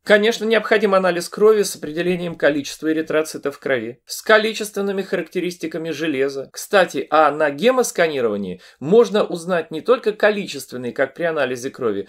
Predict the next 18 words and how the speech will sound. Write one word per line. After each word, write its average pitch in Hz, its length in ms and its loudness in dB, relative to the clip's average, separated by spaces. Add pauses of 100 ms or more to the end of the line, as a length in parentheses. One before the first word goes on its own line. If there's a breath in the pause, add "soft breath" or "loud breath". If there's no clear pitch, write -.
(180 soft breath)
но 165 140 -2
и 202 60 -4
качественные 175 880 -2
характеристики 160 920 -6
эритроцитов, 156 840 -4 (220 soft breath)
форма, 190 460 -2
конфигурация, 151 800 -2
слипание 156 720 -2
и 135 120 -10
так 160 240 0
далее, 113 220 0
что 127 180 -8
очень 127 260 -8
важно. 180 400 0 (120)
И 220 300 2
это 262 280 4
может 220 440 0
помочь 170 560 0